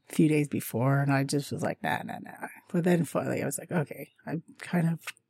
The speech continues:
bored of them doing it, and I'm not doing it, and this whole trip was about new experiences." So I finally tried it.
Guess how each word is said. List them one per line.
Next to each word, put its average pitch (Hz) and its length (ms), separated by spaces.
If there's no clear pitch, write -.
bored 151 420
of 147 140
them 147 200
doing 160 200
it, 151 120
and 135 120
I'm 147 160
not 175 160
doing 196 300
it, 190 420
and 151 380
this - 160
whole 262 160
trip - 280
was 220 140
about 196 300
new 190 180
experiences." - 800
So - 480
I - 100
finally 180 420
tried 147 320
it. 151 160